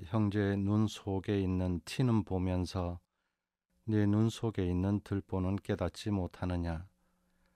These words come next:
네 눈 속에는 들보가 있는데 어떻게 형제에게 '가만, 네 눈에서 티를 빼내주겠다.' 하고 말할 수 있느냐? 위선자야,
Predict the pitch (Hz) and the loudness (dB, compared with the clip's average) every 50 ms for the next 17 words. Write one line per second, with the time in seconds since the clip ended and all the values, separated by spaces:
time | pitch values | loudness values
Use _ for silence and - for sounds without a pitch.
0 | _ _ _ _ _ _ _ - 107 104 101 101 101 98 101 110 110 113 107 - | _ _ _ _ _ _ _ -2 0 2 2 2 4 4 4 4 4 2 0 -2
1 | - - 107 101 - - 98 95 98 101 98 95 90 85 - - - - _ _ | -4 -6 -6 -4 -2 -2 0 0 2 2 2 0 0 -2 -4 -8 -14 -18 _ _
2 | _ _ _ - 120 113 113 - - 131 120 113 110 98 90 87 90 87 87 87 | _ _ _ -2 0 0 0 0 -2 -4 0 0 0 0 2 0 0 0 0 0
3 | 82 92 87 80 82 95 - _ _ _ _ _ _ _ _ _ _ _ _ _ | -2 -2 -4 -6 -6 -10 -16 _ _ _ _ _ _ _ _ _ _ _ _ _
4 | _ 110 107 - 117 107 - - 123 98 - 120 120 110 98 - 104 95 92 87 | _ -6 -2 -2 -2 -2 0 -2 -2 -2 0 0 0 0 0 0 0 0 0 -2
5 | - 101 98 95 90 - - _ _ _ _ _ _ _ _ - - 98 98 98 | -2 -2 -2 -2 -2 -4 -12 _ _ _ _ _ _ _ _ -8 -4 -2 0 2
6 | 95 92 92 90 85 82 85 87 - _ _ _ _ _ _ 107 107 107 104 107 | 2 2 2 0 -2 -4 -6 -12 -18 _ _ _ _ _ _ 0 2 2 4 4
7 | 104 104 110 110 104 98 - 104 - - - - - 156 151 135 110 - - - | 4 4 4 4 2 2 0 -4 -4 -4 -10 -6 -4 0 0 0 0 0 0 -2
8 | 107 98 98 98 85 - - - 98 87 - _ - 98 92 92 87 85 - 104 | 0 2 0 0 -2 -4 -6 -4 -4 -4 -4 _ -4 -2 -2 -2 -4 -4 -8 -10
9 | 95 - 98 92 92 92 - - 101 95 90 92 90 87 87 - - - 120 113 | -6 -4 -2 -2 -2 -2 -4 -4 -2 -2 0 0 0 0 -2 -4 -4 -4 -2 -2
10 | 101 92 87 85 82 82 82 80 82 - _ _ _ _ _ _ _ _ _ _ | 0 0 -2 -2 -4 -4 -4 -4 -6 -10 _ _ _ _ _ _ _ _ _ _
11 | _ _ _ _ _ _ _ _ _ 120 113 101 - - 113 107 104 98 101 95 | _ _ _ _ _ _ _ _ _ -4 -4 -2 0 0 2 2 2 0 0 0
12 | 95 90 85 82 85 90 | 0 0 -2 -4 -6 -10